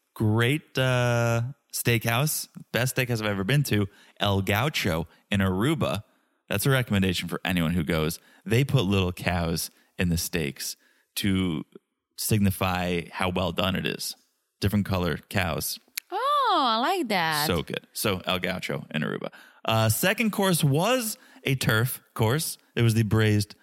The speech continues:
Speaker 1: pork cheek.
Speaker 2: Mm.
Speaker 1: Smash it. Everyone was loving it. Okay. Dessert, chocolate ball with white chocolate cheesecake inside. Solid presentation. This was a solid presentation for a dessert. The crowd went wild. Everyone loved it. I'm still more impressed with Marcos.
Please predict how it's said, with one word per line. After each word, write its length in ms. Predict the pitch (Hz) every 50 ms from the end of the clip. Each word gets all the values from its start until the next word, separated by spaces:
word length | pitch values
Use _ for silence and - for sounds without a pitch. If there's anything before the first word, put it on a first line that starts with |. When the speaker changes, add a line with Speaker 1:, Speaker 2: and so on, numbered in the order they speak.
| _ _ _
Speaker 1:
pork 260 | - - 98 92 90
cheek. 320 | - - - - - - - - -
Speaker 2:
Mm. 380 | 170 170 180 233 320 381 370 302
Speaker 1:
Smash 460 | 226 190 175 165 151 147 139 - -
it. 180 | 131 160 - - -
Everyone 300 | 127 123 123 120 113 110
was 120 | 104 98
loving 340 | 98 98 98 90 92 95 95
it. 140 | 107 131 160 - _ _ -
Okay. 220 | 104 123 131 127 - - - _ _ _ -
Dessert, 640 | 123 117 113 107 117 160 214 226 202 - - - - _ _ _ _ _ _ _ _ _ _ _ _
chocolate 440 | - - 165 156 156 - 151 131 -
ball 460 | 127 123 127 147 170 - - _ _ _ _ _ _ -
with 120 | 120 117 110
white 240 | 107 123 127 127
chocolate 320 | - 139 127 127 - 117 107
cheesecake 400 | - 131 139 143 - - 98 -
inside. 320 | 95 92 - 101 101 101 - - - - - -
Solid 420 | - - - 185 196 240 254 -
presentation. 640 | - 160 139 123 127 110 104 104 101 95 - - 135
This 140 | 139 127 -
was 80 | 123 120
a 60 | 117
solid 260 | - 139 135 139 131
presentation 580 | - 127 117 104 104 98 101 95 90 87 95 98
for 120 | - 101
a 60 | 98
dessert. 320 | 95 95 92 101 104 85 185
The 60 | -
crowd 320 | - - 139 139 151 143 120
went 140 | 107 98 90
wild. 420 | 95 85 90 98 90 98 107 - - - - - - -
Everyone 380 | 135 156 151 151 131 117 101 98
loved 240 | 90 90 90 87 101
it. 140 | 101 - - _ _ _ _ _ _ _ -
I'm 140 | - 135 139
still 200 | 123 - 131 120
more 160 | 113 107 104
impressed 340 | 98 95 - 104 95 90 -
with 100 | 90 90
Marcos. 500 | 90 78 - - - - - - -